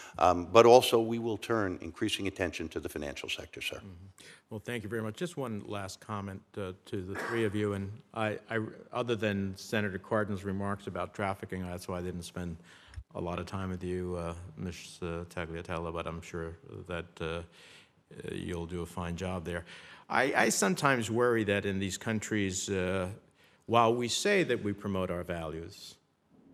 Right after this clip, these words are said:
Speaker 2: we muff it. And I think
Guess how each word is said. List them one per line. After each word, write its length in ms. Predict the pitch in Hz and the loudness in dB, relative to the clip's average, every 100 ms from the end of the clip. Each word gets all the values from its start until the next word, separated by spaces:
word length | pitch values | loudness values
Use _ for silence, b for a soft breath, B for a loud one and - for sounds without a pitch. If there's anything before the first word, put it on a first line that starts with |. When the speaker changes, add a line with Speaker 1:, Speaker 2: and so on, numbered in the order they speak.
| - | -14
Speaker 2:
we 840 | 98 101 101 98 95 92 90 90 87 _ _ _ _ - | -6 -2 0 0 0 -2 -2 -4 -8 _ _ _ _ -14
muff 320 | - 113 101 - | -4 -2 -2 -4
it. 80 | - _ _ _ _ _ _ _ _ _ b b b b - | -14 _ _ _ _ _ _ _ _ _ b b b b -10
And 140 | - | -2
I 140 | 123 208 | 2 2
think 360 | 208 185 170 | 4 4 2